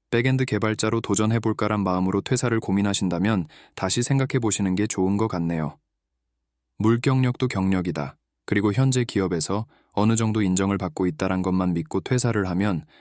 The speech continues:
얼마나 취업이 어려운지 느끼실 것입니다. 그리고 마지막으로 퇴사를 하고 싶은데 경제적인 이유로 안 하는 게 괜찮은지 질문하는 경우가 있습니다. 경제적인 이유와 워라밸 이런 이유들도 비록 당장은 성장이 없다고 느낀 직업에서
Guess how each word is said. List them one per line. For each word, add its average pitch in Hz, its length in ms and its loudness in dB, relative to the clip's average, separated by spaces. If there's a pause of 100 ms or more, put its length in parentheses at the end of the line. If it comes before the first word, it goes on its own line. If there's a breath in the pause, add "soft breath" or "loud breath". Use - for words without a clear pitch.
(180 soft breath)
얼마나 92 400 0
취업이 104 340 -2
어려운지 92 460 0
느끼실 82 360 -4
것입니다. 78 540 -6 (640)
그리고 120 260 2
마지막으로 127 560 0
퇴사를 151 460 0
하고 131 200 -2
싶은데 104 560 -2 (300 loud breath)
경제적인 139 640 2
이유로 110 320 2
안 90 140 0
하는 101 180 2
게 104 140 2
괜찮은지 101 680 0 (260 loud breath)
질문하는 120 560 2
경우가 82 340 -2
있습니다. - 480 -4 (840)
경제적인 135 580 2
이유와 98 460 2
워라밸 110 540 2
이런 107 260 0
이유들도 85 560 0 (320 loud breath)
비록 143 240 2
당장은 113 500 0
성장이 143 460 2
없다고 101 380 -2
느낀 87 300 -2
직업에서 90 600 -2